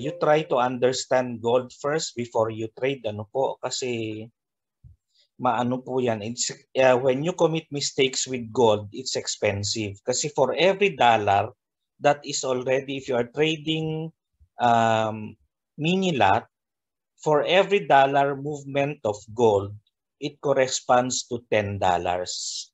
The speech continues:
So for ev-, ibig sabihin from eighteen twenty-nine naging eighteen thirty, ten dollars na po yan sa mini lot. Sa standard lot, yan ay one hundred dollars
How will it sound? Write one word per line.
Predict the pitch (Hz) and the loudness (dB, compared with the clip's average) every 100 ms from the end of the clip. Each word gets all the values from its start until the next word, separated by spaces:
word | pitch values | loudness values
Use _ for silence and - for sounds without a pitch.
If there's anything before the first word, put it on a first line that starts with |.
| _ _ _ _ _ _ _ _ _ _ _ _ _ _ _ _ _ - | _ _ _ _ _ _ _ _ _ _ _ _ _ _ _ _ _ -4
So | - 170 | 0 2
for | 170 156 | 2 4
ev-, | 139 165 156 | 4 2 2
ibig | 151 156 151 | -6 -4 0
sabihin | 147 156 175 156 147 | 2 2 0 -2 0
from | 139 131 | -2 0
eighteen | 147 190 - 202 196 | -4 -2 -2 -4 2
twenty-nine | 160 151 151 151 139 135 170 | 2 2 -2 -2 0 2 0
naging | 160 120 123 123 | 0 -2 -4 -4
eighteen | 104 131 - 151 156 | -4 -6 -6 -6 0
thirty, | 143 143 160 _ 104 101 123 _ _ _ | 2 2 0 _ -14 -12 -14 _ _ _
ten | 147 143 135 | 0 2 4
dollars | 120 107 104 104 - | 4 4 2 0 -2
na | 107 | -6
po | 104 101 | -8 -6
yan | 98 95 | -4 -4
sa | 101 101 | -4 -6
mini | 98 92 92 92 | -8 -10 -8 -6
lot. | 85 - _ _ _ _ | -6 -6 _ _ _ _
Sa | - 139 | -4 -2
standard | - 196 220 196 190 175 | 2 4 4 4 4 4
lot, | 143 113 113 - _ _ | 2 4 2 -2 _ _
yan | - 143 156 127 | 0 2 2 2
ay | 135 | 0
one | 131 113 113 | 2 -2 -2
hundred | 113 117 113 110 110 107 | -4 -6 -4 -2 -2 0
dollars | 95 90 90 90 | -4 -2 -6 -6